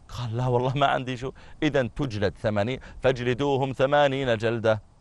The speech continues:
ولا تقبلوا لهم شهادة أبدا". ويوضع أم-، يوضع اسمه في البلاك ليست، في القائمة السوداء، بحيث أنه خلاص ما ي-، ما يقبل منه، لو يأتي يشهد في أي شهادة في المحكمة يضعون رقم بطاقته، قالوا: "لا أنت في القائمة السوداء اطلع،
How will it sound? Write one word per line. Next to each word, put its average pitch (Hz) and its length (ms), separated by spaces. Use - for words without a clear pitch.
ولا 131 300
تقبلوا 135 540
لهم 135 260
شهادة 120 600
أبدا". 113 400
ويوضع 151 520
أم-، 156 200
يوضع 135 580
اسمه 180 220
في - 80
البلاك 123 340
ليست، 87 200
في - 60
القائمة 127 320
السوداء، 87 400
بحيث 156 280
أنه 156 180
خلاص 139 420
ما 123 220
ي-، 117 120
ما 139 220
يقبل 139 420
منه، 139 260
لو 151 160
يأتي 165 340
يشهد 139 300
في 123 140
أي 175 120
شهادة 170 280
في 127 60
المحكمة 180 440
يضعون 151 440
رقم 165 240
بطاقته، 175 380
قالوا: 120 260
"لا 107 220
أنت 98 200
في - 80
القائمة 107 320
السوداء 87 340
اطلع، - 240